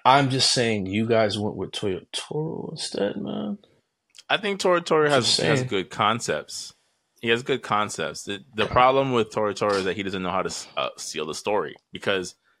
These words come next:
Speaker 2: I'll say this, the concept of Moro fire. The galactic prison escape. All the, you know, the things of taking things back to Namek so Vegeta can redeem himself.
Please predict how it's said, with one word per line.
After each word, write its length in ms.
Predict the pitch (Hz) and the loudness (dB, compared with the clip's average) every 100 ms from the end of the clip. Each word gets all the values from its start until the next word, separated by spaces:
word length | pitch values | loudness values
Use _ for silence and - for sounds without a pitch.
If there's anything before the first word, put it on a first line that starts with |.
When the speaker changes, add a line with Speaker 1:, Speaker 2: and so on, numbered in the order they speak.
| _ | _
Speaker 2:
I'll 140 | 90 90 | -2 0
say 240 | - 101 | 0 0
this, 380 | 120 123 - - - _ - | 2 2 0 -10 -14 _ -14
the 60 | - | -10
concept 500 | - 110 135 156 139 | 0 2 2 0 -2
of 100 | 135 | -2
Moro 460 | 147 175 208 262 - _ _ _ _ _ _ _ _ | -2 0 0 0 -4 _ _ _ _ _ _ _ _
fire. 480 | - 92 90 76 76 | -2 2 2 0 -6
The 120 | 87 | -6
galactic 540 | - 101 101 - 85 | -2 0 -2 -4 -10
prison 360 | - 165 143 120 | -2 0 0 -2
escape. 500 | 98 - 92 73 - _ _ _ _ | -2 -4 -6 -6 -10 _ _ _ _
All 160 | 104 113 | 4 4
the, 100 | 113 | 2
you 200 | 113 117 | -2 0
know, 120 | 113 | 0
the 140 | 101 92 | 0 -2
things 260 | 113 107 | -2 -2
of 80 | 98 | -2
taking 260 | - 110 101 | -2 -2 -4
things 220 | 101 92 | -6 -4
back 280 | 95 123 - | 0 0 -2
to 80 | |
Namek 280 | 107 98 85 | -2 -2 -2
so 80 | 98 | -6
Vegeta 280 | 85 92 92 | -6 -6 -4
can 120 | 104 | -4
redeem 340 | 92 82 120 | -4 -2 -2
himself. 420 | 120 92 - 67 | -2 -6 -6 -8